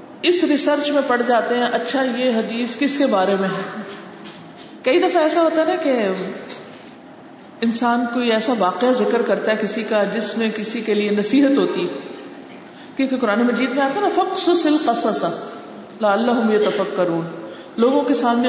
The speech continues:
قصے بیان کرو، واقعات بتاؤ، سٹوری سناؤ، تاکہ لوگ جو ہے وہ غور و فکر کریں۔ اور سمجھانے کا اور نصیحت کرنے کا یہ بھی ایک بڑا اچھا طریقہ ہوتا ہے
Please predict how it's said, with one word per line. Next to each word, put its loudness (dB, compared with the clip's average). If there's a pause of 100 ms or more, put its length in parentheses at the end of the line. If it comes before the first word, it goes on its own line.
قصے 0
بیان 2
کرو، 2
واقعات 2 (120)
بتاؤ، 2
سٹوری 2
سناؤ، 2 (320)
تاکہ 0
لوگ 2
جو 0
ہے 0
وہ 2
غور 2
و 4
فکر 2
کریں۔ 0 (1400)
اور 2
سمجھانے 2
کا 4
اور 4
نصیحت 4
کرنے 2
کا 4
یہ 8
بھی 6
ایک 2
بڑا 4
اچھا 0
طریقہ 0
ہوتا 0
ہے 0